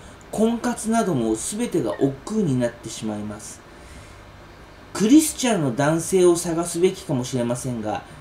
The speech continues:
やはり同年代ではクリスチャンの男性は少なく女性ばかりです。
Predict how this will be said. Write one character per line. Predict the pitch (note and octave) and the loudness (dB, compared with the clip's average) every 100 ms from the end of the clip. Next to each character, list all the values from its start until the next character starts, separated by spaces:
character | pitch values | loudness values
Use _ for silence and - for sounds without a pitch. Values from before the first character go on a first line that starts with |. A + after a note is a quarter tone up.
| - C#3+ | -8 -2
や | E3 | 0
は | C4 | 2
り | C4 D3 | 0 2
同 | D3+ G3 A3+ | 4 6 4
年 | B3+ A#3 | 2 2
代 | E3 C#3+ | 2 2
で | B2 | 0
は | G#2+ - | -2 -2
ク | - | 0
リ | F#3+ A#3+ | 0 0
ス | - | -4
チ | G3+ | -4
ャ | D#3 | -2
ン | |
の | A2+ | -2
男 | G2+ A#2 B2+ | 0 -2 -2
性 | D3 | -2
は | A#2+ B2 | -2 -4
少 | - D#3+ | -6 -4
な | E3+ | -4
く | E3+ B2 | -4 -6
女 | - | -6
性 | - F#3 F3+ | -2 -2 0
ば | G#3+ | -2
か | F#3+ | -4
り | C3 | -6
で | F#2+ G#2 | -6 -10
す。 | - | -14